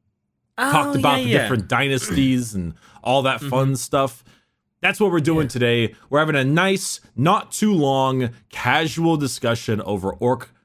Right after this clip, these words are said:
Speaker 2: clans. Will we do specific clans as episodes later? Maybe, but it's just kind of like an overview of all the different kinds of clans, what they're
Speaker 1: Okay,
Speaker 2: about,
Speaker 1: okay.
Speaker 2: what they do, all that kind of stuff, which you might actually have a bit more of an understanding now that you've been reading Brutal Cunning.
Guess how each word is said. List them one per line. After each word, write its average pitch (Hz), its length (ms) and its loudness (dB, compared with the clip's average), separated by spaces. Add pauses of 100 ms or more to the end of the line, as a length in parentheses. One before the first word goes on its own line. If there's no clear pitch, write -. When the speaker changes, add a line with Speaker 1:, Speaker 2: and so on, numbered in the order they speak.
(160)
Speaker 2:
clans. 95 680 -6 (280)
Will 127 120 2
we 143 140 4
do 156 440 0
specific 160 440 -4
clans 151 420 -2
as 131 180 -2
episodes 131 440 -2
later? 165 480 0 (100)
Maybe, 175 460 0
but 196 80 0
it's 185 80 -4
just 170 160 -12
kind 151 200 -2
of 123 60 0
like 113 100 -6
an - 140 -20
overview 160 640 2
of 104 100 -2
all 135 260 0
the 123 60 2
different 107 220 -4
kinds 98 260 -6
of 85 60 -14
clans, 85 540 -10 (220)
what 135 280 -2
they're 131 140 2
Speaker 1:
Okay, 107 80 -2
Speaker 2:
about, 131 300 0
Speaker 1:
okay. 85 100 -16
Speaker 2:
what 98 160 -12
they 95 100 -4
do, 120 380 0
all 101 140 -2
that 92 180 -4
kind 98 180 -8
of 80 80 -10
stuff, - 400 -4 (380)
which 233 180 -2
you 294 80 0
might 311 140 0
actually 285 340 -2
have 233 160 0
a 214 40 0
bit 196 200 0
more 202 300 2
of 180 100 2
an 196 60 2
understanding 196 520 0
now 143 180 0
that - 120 -10
you've 147 60 -6
been 139 140 -2
reading 135 220 2
Brutal 143 200 2
Cunning. 90 420 -4